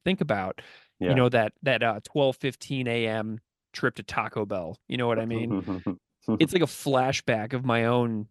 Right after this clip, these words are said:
Speaker 1: years growing up in Saint Louis and going to punk shows and stuff too. And, like, uh, the experience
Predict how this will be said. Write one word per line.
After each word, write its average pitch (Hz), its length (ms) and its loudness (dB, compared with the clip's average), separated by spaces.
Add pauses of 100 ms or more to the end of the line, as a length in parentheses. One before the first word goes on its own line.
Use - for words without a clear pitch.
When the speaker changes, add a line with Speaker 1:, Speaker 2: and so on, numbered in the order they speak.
(100)
Speaker 1:
years 110 340 0
growing 113 260 0
up 107 100 -4
in 110 80 -8
Saint 110 240 -4
Louis 110 380 4
and 107 180 -6
going 110 160 0
to - 60 -4
punk 113 240 -6
shows 104 300 0
and 104 100 -8
stuff - 280 -4
too. 110 220 0
And, 113 80 -2
like, 110 160 -4 (360)
uh, 127 140 4
the 143 160 6
experience 202 760 0